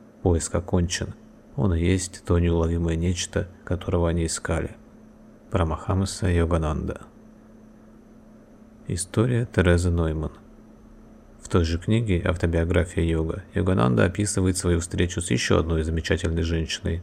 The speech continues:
Терезой Нойман. Доктор Стоун приводит этот рассказ в своём жизнеописании мастеров. Тереза Нойман родилась в Страстную Пятницу тысяча восемьсот девяносто восьмого года в Северной Баварии.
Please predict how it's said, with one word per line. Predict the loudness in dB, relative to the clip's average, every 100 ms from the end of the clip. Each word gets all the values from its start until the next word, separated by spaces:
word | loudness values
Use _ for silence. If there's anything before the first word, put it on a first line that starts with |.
| -4
Терезой | -2 0 2 2
Нойман. | 2 2 -2 -6 -12 -20 -16 -4
Доктор | -4 -2 -4
Стоун | 0 2 2
приводит | 2 2 2 2 0
этот | -2 -4 -2
рассказ | -4 0 -2 -2
в | -2
своём | 0 2 2
жизнеописании | 0 0 -2 -2 -4 -2 0 0
мастеров. | -4 -4 -4 -4 -8 -20 -20 -20 -20 -6
Тереза | 0 4 4 6
Нойман | 4 4 2
родилась | 2 2 2 0
в | 0
Страстную | -2 -2 0 -2 2
Пятницу | 2 2 0 -2
тысяча | -2 -2 0
восемьсот | -4 -2 -2 0 0
девяносто | 2 0 0 -2
восьмого | -4 0 0 0
года | 0 0 0
в |
Северной | 0 0 -2 -2 0
Баварии. | 0 2 0 -2